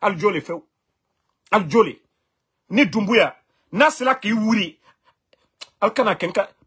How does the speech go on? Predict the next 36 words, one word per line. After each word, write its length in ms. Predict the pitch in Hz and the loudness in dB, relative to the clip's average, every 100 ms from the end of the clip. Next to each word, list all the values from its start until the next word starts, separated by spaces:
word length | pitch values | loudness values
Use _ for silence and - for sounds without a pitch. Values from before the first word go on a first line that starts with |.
| - | -4
Parce 140 | 220 240 | -2 0
que 60 | |
toi, 200 | 233 294 | 2 2
tu 120 | 294 | 2
as 40 | 196 | -2
insulté 360 | 175 190 - | -4 -6 -4
le 100 | 165 | -4
président 240 | - 165 170 | -4 -2 -2
Alpha 180 | - 131 | -2 -2
Condé. 340 | 139 135 110 | -4 -6 -10
Ntenana, 500 | 220 277 226 175 147 - _ | -2 0 2 0 -4 -6 _
je 80 | - | -4
vais 100 | 233 | -4
pas 180 | 226 277 | 0 0
insulter 380 | 226 165 151 170 | 0 -6 -4 -4
le 80 | 131 | -4
gars. 240 | 127 - _ _ _ _ _ _ _ - | -6 -8 _ _ _ _ _ _ _ -4
Mais 120 | 165 | -2
nda 180 | 180 233 | 2 0
critique 320 | 233 165 180 | 0 -10 -8
comme 220 | 175 196 | -6 -2
a 60 | 160 | 0
dit 140 | 139 | 0
Nyamka. 560 | 143 139 135 135 - - _ _ _ _ _ _ _ _ _ _ - | -2 -2 -4 -6 -8 -16 _ _ _ _ _ _ _ _ _ _ -4
Na 160 | 196 240 | -2 0
Touma 220 | 208 208 | 2 2
Doumbouya 320 | 160 175 185 | 0 2 2
Bla. 240 | 151 143 - - | 2 -2 -4 2
Force 220 | 254 233 | 2 2
spéciale, 340 | 220 240 220 | -4 0 0
kuna. 260 | - 123 - _ - | 0 -10 -12 _ 0
Allez, 200 | 226 226 | 4 4
mi 80 | |
fala, 260 | 165 175 156 | 2 0 0
alta 220 | 147 165 | 0 -2
fo. 220 | - - | -4 -10